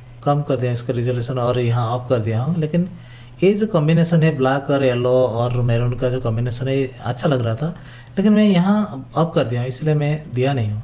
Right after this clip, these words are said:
आप देख रहे होंगे कि अगर इसको हम दे देते तो ये कैसे look आता है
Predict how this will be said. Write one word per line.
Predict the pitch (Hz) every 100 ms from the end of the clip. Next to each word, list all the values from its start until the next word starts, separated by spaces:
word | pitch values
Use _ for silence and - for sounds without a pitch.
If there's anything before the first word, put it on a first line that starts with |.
| -
आप | 135
देख | 135 147
रहे | 147
होंगे | 147 151 156 - - - -
कि | 147
अगर | 151
इसको | 147 - 151
हम | 151
दे | 143 143
देते | 143 120 110 113 - - - - - -
तो | 131 127 127
ये | 127 127
कैसे | 127 131 151
look | 143 147
आता | 147 147 147
है | 151 165